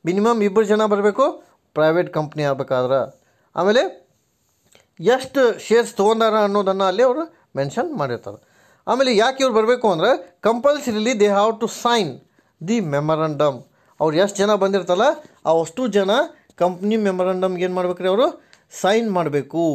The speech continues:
ಸಿಗ್ನೇಚರ್ ಮಾಡಬೇಕು ಅಂತ ನಾವಲ್ಲಿ ಕರಿತೇವೆ. So those person who has to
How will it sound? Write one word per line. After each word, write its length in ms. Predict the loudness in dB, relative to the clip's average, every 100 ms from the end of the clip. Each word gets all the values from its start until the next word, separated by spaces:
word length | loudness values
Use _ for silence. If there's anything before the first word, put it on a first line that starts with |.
| -4 _ _ -10
ಸಿಗ್ನೇಚರ್ 500 | -8 -2 -2 0 -2 -2
ಮಾಡಬೇಕು 380 | -2 -4 -4 -4 -2
ಅಂತ 120 | -4 -6 -6
ನಾವಲ್ಲಿ 240 | -6 -8 -10
ಕರಿತೇವೆ. 300 | -12 -12 -20 _ _ _ _ -20
So 60 | -2 2
those 220 | 4 2 0
person 320 | 0 2 0 0 0
who 100 | 2 4
has 160 | 2 0
to 60 | 0